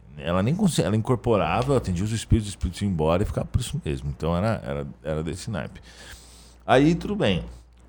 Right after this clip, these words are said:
É, passou o, o tempo, eles fecharam a mediunidade nela e começaram a conversar direto comigo. E aí eu comecei a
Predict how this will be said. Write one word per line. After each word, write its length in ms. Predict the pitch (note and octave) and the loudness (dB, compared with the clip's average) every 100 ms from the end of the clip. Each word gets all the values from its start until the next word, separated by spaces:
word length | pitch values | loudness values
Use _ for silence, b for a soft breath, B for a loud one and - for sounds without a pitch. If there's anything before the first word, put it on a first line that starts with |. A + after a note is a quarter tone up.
| - | -2
É, 640 | G2+ G#2 G2 G2 F#2 D#2 - - - - | 2 6 6 6 4 0 -6 -16 -20 2
passou 460 | B2+ A2+ - A#2+ | 4 4 4 6
o, 320 | B2+ G#2+ F2+ A2+ | 6 4 4 2
o 40 | |
tempo, 440 | A2+ A#2+ D3+ F#3+ C#3+ | 2 0 0 0 -2
eles 120 | G2+ | -2
fecharam 420 | - G#2 A2 G#2 | -2 -2 0 0
a 20 | |
mediunidade 460 | G2+ F#2+ G2 G2+ G#2 | -2 -4 -2 -2 -2
nela 180 | A#2 A#2+ | -2 -4
e 40 | |
começaram 340 | - D3+ D3 D3 | -2 -2 0 -4
a 40 | |
conversar 280 | D3+ C#3+ D3+ | -4 -2 -2
direto 240 | D3 C#3 | -2 -4
comigo. 260 | - F3 C#3 C3 A2+ - B B B B - | -8 -10 -10 -16 -20 -20 B B B B 0
E 80 | G#2+ | 6
aí 60 | |
eu 100 | A2 | 6
comecei 400 | A2+ B2 A#2 | 6 4 2
a 40 | - | 4